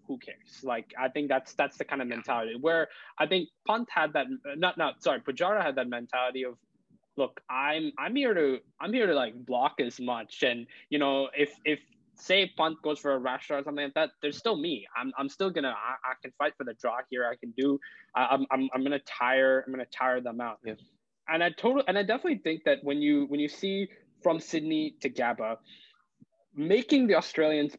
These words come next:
Speaker 1: bowl so many overs. I remember they took it to
Speaker 2: Yeah.
Speaker 1: almost that last o-, there, there was only, like, one over remaining. They didn't bowl the last over 'cause they didn't,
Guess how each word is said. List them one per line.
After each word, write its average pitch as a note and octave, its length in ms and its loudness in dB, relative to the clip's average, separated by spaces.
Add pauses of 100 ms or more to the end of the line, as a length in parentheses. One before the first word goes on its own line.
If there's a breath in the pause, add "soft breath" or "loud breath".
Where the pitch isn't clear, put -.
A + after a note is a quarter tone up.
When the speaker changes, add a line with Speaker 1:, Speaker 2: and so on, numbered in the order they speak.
Speaker 1:
bowl C3+ 240 4
so - 640 -4
many D3+ 240 2
overs. C3+ 400 2
I B2 60 0
remember E3 260 2
they D3+ 140 2
took F#3 180 -2
it - 160 0
to D3+ 200 4
Speaker 2:
Yeah. C3+ 60 2 (120)
Speaker 1:
almost F3 400 4
that C3 180 4
last C3+ 400 2
o-, C#3+ 180 0
there, D3 160 0
there D#3+ 120 2
was E3 100 2
only, G3+ 140 2
like, D3 160 4
one D3 240 -2
over D3 200 0
remaining. B2 360 -4
They C3 80 -2
didn't B2+ 160 -2
bowl B2+ 160 0
the B2 80 -6
last A2+ 320 -8
over A#2 200 -8
'cause A#2+ 140 -8
they A#2+ 100 -4
didn't, A#2+ 200 -6